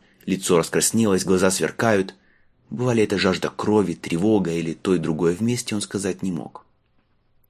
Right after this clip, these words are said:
Он затопал по пандусу вслед за дюжиной дондерийцев.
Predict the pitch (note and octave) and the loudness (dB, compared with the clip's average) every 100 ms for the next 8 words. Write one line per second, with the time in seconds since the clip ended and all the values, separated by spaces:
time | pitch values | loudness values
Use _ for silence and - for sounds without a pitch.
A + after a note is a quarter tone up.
0 | _ _ _ _ - F2 E2 E2 E2 E2 | _ _ _ _ -4 -2 0 0 0 0
1 | D#2+ - G2 G#2 F#2 - F2+ - - _ | -4 0 0 2 0 -4 -8 -12 -20 _
2 | - C3 B2 A2 G2 F2+ E2+ E2 D#2+ D#2+ | -2 0 2 2 0 0 -2 -2 -2 -2
3 | C2+ C2 - - | -2 -6 -10 -14